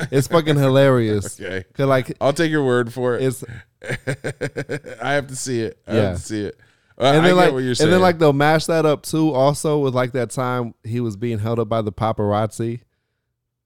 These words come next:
Speaker 2: like the Tobey Maguire.
Speaker 1: Oh.
Speaker 2: He was like,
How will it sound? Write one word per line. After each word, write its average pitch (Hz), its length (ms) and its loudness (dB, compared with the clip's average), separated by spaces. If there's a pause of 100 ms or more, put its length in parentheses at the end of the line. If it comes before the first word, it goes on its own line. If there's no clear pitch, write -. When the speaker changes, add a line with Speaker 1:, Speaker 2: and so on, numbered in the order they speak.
(800)
Speaker 2:
like 110 220 -4
the 107 160 -2
Tobey 113 340 -2
Maguire. 107 560 -2
Speaker 1:
Oh. 113 400 4
Speaker 2:
He 127 80 0
was 120 200 -2
like, 107 260 -8